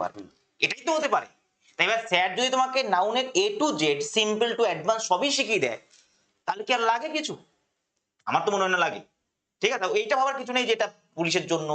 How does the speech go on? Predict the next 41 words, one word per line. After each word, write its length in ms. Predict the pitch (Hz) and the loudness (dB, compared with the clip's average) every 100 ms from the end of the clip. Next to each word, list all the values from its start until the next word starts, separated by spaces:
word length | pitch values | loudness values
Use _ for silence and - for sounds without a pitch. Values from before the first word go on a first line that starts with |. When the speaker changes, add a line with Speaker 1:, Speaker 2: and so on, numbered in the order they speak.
| 151 | 0
Speaker 1:
এটা 100 | 139 139 | 2 0
এই 80 | 135 | 0
জন্য, 140 | 131 131 123 | -2 -2 -4
এটা 100 | 120 113 | -2 -4
ওই 60 | 107 | -6
জন্য। 140 | 104 - _ _ _ _ - | -12 -18 _ _ _ _ -2
যতটা 240 | 196 320 349 233 | 2 2 2 2
দরকার, 320 | 262 233 135 - - - - - - 139 110 | 0 0 -2 -4 -12 -12 -12 -14 -6 -4 -2
অনেক 180 | 120 160 - - 120 113 | -2 -4 -10 -16 -8 -6
মানে 140 | 120 107 - - | -6 -8 -6 -2
শেখার 240 | 143 165 214 | 0 0 -2
তো 40 | - | -2
শেষ 140 | 226 226 254 | -2 0 0
নেই, 120 | 175 113 - | -2 -6 -12
Speaker 2:
সেই। 140 | 202 180 | -10 -2
Speaker 1:
তবে 120 | 196 240 | 0 2
যতটা 200 | 294 269 202 | 0 0 0
দরকার 220 | 180 147 113 | 0 0 -2
আর 60 | 98 | -4
কি। 60 | - _ - 196 | -10 _ -2 0
Speaker 2:
চ্যাপ্টার 340 | - - 254 240 | 0 -2 -2 2
তোমাকে 200 | 180 165 | 2 2
বলে 120 | 127 110 | 0 0
দেয়, 120 | 101 139 | -2 -2
পুলিশের 260 | 151 170 165 | -2 -2 0
পরীক্ষায় 260 | 170 185 175 | 0 0 -2
চ্যাপ্টার 240 | - 175 170 | 0 0 0
বলে 140 | 185 202 | 0 2
দেয়, 140 | 233 143 | 0 0
and 120 | 156 160 151 | -2 0 0
আমরা 180 | 151 170 - | 2 0 0
প্রিভিয়াস 320 | 151 151 156 | 0 0 0
ইয়ারের 220 | 175 143 - | 0 0 0
কোশ্চেন 340 | 147 - 170 165 | -2 0 0 2
নেব, 100 | 185 202 170 | 2 2 2
ওর 100 | 180 | 2
বেসিসে 300 | 160 165 196 240 | 0 0 0 0
আমরা 120 | 233 208 165 | 0 0 0
দেখবো, 320 | 170 127 101 - _ _ _ - | -2 -4 -6 -6 _ _ _ -2
then 120 | 165 | 2
তারপর 180 | 170 180 | 2 2